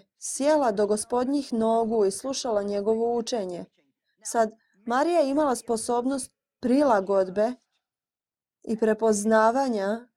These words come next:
što je najvažnije u ovom trenutku. Slušate li me? Koja je bila najvažnija stvar u ovom trenutku, znala je kako podložiti neke stvari nekim važnijim stvarima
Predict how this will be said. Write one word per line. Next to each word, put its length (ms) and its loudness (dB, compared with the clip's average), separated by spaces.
što 240 -4
je 80 0
najvažnije 720 2
u 80 0
ovom 240 0
trenutku. 680 -6
Slušate 480 -2
li 100 -6
me? 200 -12
Koja 180 2
je 60 4
bila 220 2
najvažnija 720 2
stvar 340 2
u 80 2
ovom 260 2
trenutku, 600 -2
znala 500 4
je 300 2
kako 360 0
podložiti 680 0
neke 320 -4
stvari 460 2
nekim 360 -4
važnijim 520 2
stvarima 640 -4